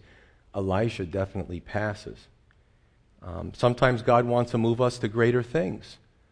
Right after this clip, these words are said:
but we want to stay where we are. We want to be comfortable. That's another thing. I talked about comfort zones. We start to get comfortable. We start to get into a groove. And we don't want to be moved out of that groove.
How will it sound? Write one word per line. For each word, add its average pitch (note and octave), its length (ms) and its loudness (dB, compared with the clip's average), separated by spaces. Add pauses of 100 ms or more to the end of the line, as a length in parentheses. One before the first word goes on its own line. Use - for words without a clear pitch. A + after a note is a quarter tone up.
(220)
but A2 180 2
we A#2 200 2
want A2+ 260 2
to G#2+ 40 0
stay G2+ 280 -2
where F#2+ 220 0
we F2 200 -4
are. G#2+ 300 -4
We G2 140 -2
want G2+ 220 0
to F#2 60 -2
be F#2+ 100 -4
comfortable. E2 680 -6
That's A2 240 -4
another A#2 280 0
thing. E2+ 220 -8
I E2+ 60 -6
talked G2+ 280 -6
about F#2 240 -8
comfort A#2+ 460 -8
zones. - 480 -12 (640)
We G#2+ 100 0
start B2 280 0
to B2 80 2
get A2 280 -2
comfortable. F#2 600 -2
We G2+ 120 -2
start G#2 260 -2
to - 80 -6
get G2+ 180 0
into G#2 360 -4
a F#2 40 -2
groove. F#2+ 560 -4 (840)
And F#2+ 100 -4
we G#2 100 2
don't B2 140 2
want F#3 120 2
to A#2+ 60 2
be G2 100 0
moved E2+ 280 -2
out F2 140 4
of D#2 80 -4
that D#2 200 -4
groove. D2 320 -8